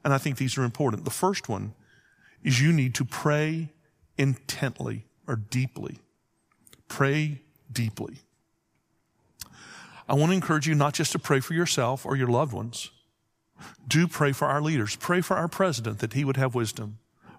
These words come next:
Pray for our governor. Pray for our mayor. Pray for frontline health care providers, doctors and nurses, E M Ts, first responders. How about remembering to pray for truck drivers who are making sure we have the supplies we need,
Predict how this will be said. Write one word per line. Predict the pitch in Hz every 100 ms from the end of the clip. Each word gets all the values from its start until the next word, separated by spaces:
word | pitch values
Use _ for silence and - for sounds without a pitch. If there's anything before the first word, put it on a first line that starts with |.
| -
Pray | - 185
for | - -
our | 156
governor. | 127 131 120 98 107 _ _ _ _ _ -
Pray | - 139
for | - 143
our | 139
mayor. | 127 135 147 113 110 - - - _ _ _ _ _ _ _ - - - _
Pray | - 226 254
for | -
frontline | 143 - 196 196 180 165 165
health | 123 156 151 -
care | - 151
providers, | 135 139 123 117 107 107 - - - -
doctors | 131 143 - 165 160 -
and | 110
nurses, | 101 120 - 143 147 - _ _ _
E | 143 175
M | 165
Ts, | 151 - 156 165 165 - - _
first | - 165 156
responders. | 170 - 139 123 139 165 - - _ _ _ _ _ - - - _
How | 277
about | 294
remembering | 165 175 185 180
to | 143
pray | 123 - 180
for | -
truck | 135 - 185
drivers | 139 110 110 -
who |
are | 131
making | 139 156 127
sure | - 180
we | 139 135
have | 123 131
the | 123
supplies | 120 - 143 127
we | 113
need, | 131 143